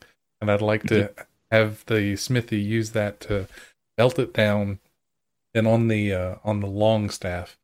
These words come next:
Speaker 1: um, I'd like him to make, um,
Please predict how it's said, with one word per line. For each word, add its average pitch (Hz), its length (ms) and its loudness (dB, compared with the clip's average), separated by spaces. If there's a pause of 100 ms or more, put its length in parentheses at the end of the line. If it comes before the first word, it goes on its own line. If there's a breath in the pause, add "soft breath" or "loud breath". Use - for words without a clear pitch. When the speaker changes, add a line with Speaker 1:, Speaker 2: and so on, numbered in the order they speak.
(480)
Speaker 1:
um, 90 380 -6 (340)
I'd 107 100 0
like 110 220 2
him 104 200 0
to 95 520 -4 (240)
make, - 720 -4 (360)
um, 90 440 -4